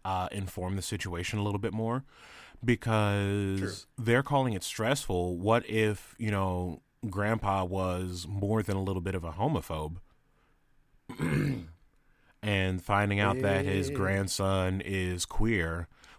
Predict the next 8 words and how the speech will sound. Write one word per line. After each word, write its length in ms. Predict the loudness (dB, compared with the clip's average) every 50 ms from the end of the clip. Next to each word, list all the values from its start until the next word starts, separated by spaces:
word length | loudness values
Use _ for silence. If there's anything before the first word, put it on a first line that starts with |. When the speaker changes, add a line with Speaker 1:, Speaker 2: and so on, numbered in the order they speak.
| -8
Speaker 1:
would 200 | -2 0 0 0
stress 400 | 0 -4 -4 -2 -2 -2 0 -2
him 100 | -4 -2
out. 360 | -2 0 0 0 0 -2 -6 -12 -16 -16 -18 -18 -20 -20 -20 -20 -20 -20 -20 -20 _ _ -4
You 140 | -2 -2 -2
know, 320 | -2 -2 -4 -6 -6 -8 -6 0
I, 320 | 2 2 2 2 0 -2 -2 -4
that's, 480 | -10 -12 -12 -4 0 0 0 0 0